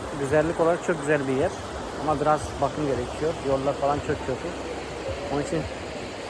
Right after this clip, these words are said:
böyle tenha, hiç kimsenin gelmediği yerler olduğu için, e, biraz, e, şey olabilirler. Yani turistler düşünceli olabilirler, gelmeyebilirler. Adamlar buraya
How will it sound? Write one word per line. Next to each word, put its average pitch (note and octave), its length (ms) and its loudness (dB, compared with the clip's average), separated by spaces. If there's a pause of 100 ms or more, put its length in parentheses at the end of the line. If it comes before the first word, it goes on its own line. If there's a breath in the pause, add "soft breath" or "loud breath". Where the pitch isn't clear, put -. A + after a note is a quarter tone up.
(120)
böyle D#3 200 8
tenha, D3+ 560 8 (840)
hiç C#3+ 140 -2
kimsenin D#3+ 400 2
gelmediği D#3 520 8
yerler D#3+ 280 8
olduğu D#3 280 6
için, E3+ 260 0 (1120)
e, B2 260 4 (100)
biraz, D3 260 8 (560)
e, C3 160 2 (680)
şey D3+ 120 6 (140)
olabilirler. C#3+ 680 4
Yani B2+ 200 2
turistler D3 360 2 (380)
düşünceli D3+ 440 2
olabilirler, D3 600 4 (300)
gelmeyebilirler. C#3+ 640 4 (1120)
Adamlar F3+ 400 2 (280)
buraya F3 320 4